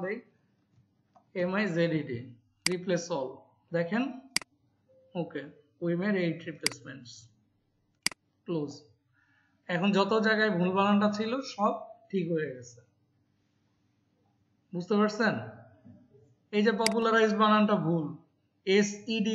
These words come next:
আছে লাস্টে, হবে জেডিডি। তাইলে এটারে আমি just কার্সারে রেখে replaced,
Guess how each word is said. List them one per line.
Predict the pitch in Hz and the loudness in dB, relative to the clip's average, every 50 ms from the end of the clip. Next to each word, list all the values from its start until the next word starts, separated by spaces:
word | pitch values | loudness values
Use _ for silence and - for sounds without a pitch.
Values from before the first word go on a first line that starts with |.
| 220 208 | 4 2
আছে | 196 202 208 185 175 | 2 2 2 2 2
লাস্টে, | 165 156 - - - 175 165 | 2 2 2 0 0 2 2
হবে | 175 175 196 190 170 170 | 2 2 2 0 2 2
জেডিডি। | 185 185 180 185 185 - - - - - _ _ _ _ _ _ _ _ _ _ _ _ _ _ _ _ _ _ _ - _ _ _ _ - - - - - _ _ _ _ _ _ | 2 2 2 0 0 -2 -4 -8 -12 -14 _ _ _ _ _ _ _ _ _ _ _ _ _ _ _ _ _ _ _ -20 _ _ _ _ -10 -10 -10 -14 -20 _ _ _ _ _ _
তাইলে | 190 185 196 202 214 220 214 214 | -2 0 0 2 2 2 2 2
এটারে | 214 220 220 226 220 220 | 0 0 0 2 2 2
আমি | 220 214 214 214 214 208 208 196 | 2 2 0 0 -2 -2 -4 -4
just | 202 202 202 208 208 - - - - - - - _ _ _ _ _ - | -4 -4 -4 -8 -12 -16 -18 -18 -20 -20 -20 -20 _ _ _ _ _ -4
কার্সারে | 185 185 175 - 208 202 196 196 196 196 | -4 -4 -2 -4 -4 -2 -2 -2 0 0
রেখে | 196 196 190 196 208 208 185 175 | 0 -2 -2 -2 -2 -2 0 0
replaced, | 190 175 - - 175 165 147 139 123 120 - | -2 -2 -2 -2 0 0 0 -2 -4 -8 -10